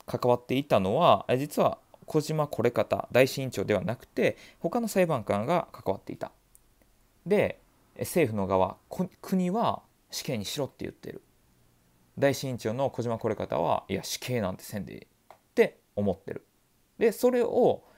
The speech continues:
え、担当している裁判官にこう伝えるんですね。「え、気にせんでいいから、自分の思うようにしたらいい。良心に従って裁けばいい」みたいなことを言うんですね。で、え、結果として司法権の独立は果たされたが、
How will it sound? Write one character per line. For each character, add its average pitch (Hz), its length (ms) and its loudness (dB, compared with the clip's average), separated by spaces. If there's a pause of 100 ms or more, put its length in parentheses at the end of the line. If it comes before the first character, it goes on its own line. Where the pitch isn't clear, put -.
(200)
え、 120 120 0
担 160 200 -2
当 156 100 0
し - 80 -12
て 151 100 -6
い 151 40 -2
る 175 260 -2
裁 139 220 -4
判 131 180 -4
官 98 160 -6
に 95 80 -8
こ 101 120 -8
う 98 60 -10
伝 - 260 -4
え 110 40 -2
る 151 80 -4
ん 151 60 -8
で - 80 -10
す - 100 -16
ね。 147 240 -10 (460)
「え、 98 80 -10
気 - 100 -10
に 101 100 -2
せ 107 120 -6
ん 92 80 -2
で 90 100 0
い 98 40 -2
い 107 60 -8
か - 120 -8
ら、 - 240 -4 (100)
自 107 160 -4
分 95 160 -2
の 92 80 -2
思 95 160 -2
う 95 60 0
よ 90 60 -4
う - 20 -6
に 95 80 -8
し - 100 -14
た - 80 -8
ら - 80 -8
い - 60 -14
い。 - 100 -18 (100)
良 110 140 0
心 104 160 -12
に 98 80 -10
従 - 240 -6
っ 101 60 -8
て - 200 -6
裁 - 240 -14
け - 80 -14
ば - 140 -10
い 82 120 -10
い」 - 40 -16 (240)
み 196 100 -2
た 180 120 -4
い - 20 -2
な 95 80 -2
こ 107 100 -8
と - 100 -8
を - 20 -6
言 64 100 -8
う 62 40 -12
ん 62 40 -14
で - 60 -18
す - 100 -20
ね。 156 200 -8 (580)
で、 208 260 -2 (360)
え、 143 100 -4
結 220 260 -4
果 370 140 -2
と - 100 -2
し - 80 -6
て 156 80 -2
司 170 160 -4
法 180 160 0
権 120 160 -2
の 101 60 -4
独 117 200 -6
立 123 300 -6
は 143 300 -2
果 - 60 -18
た 165 140 -6
さ 160 160 -6
れ 110 80 0
た 101 240 -10
が、 139 300 0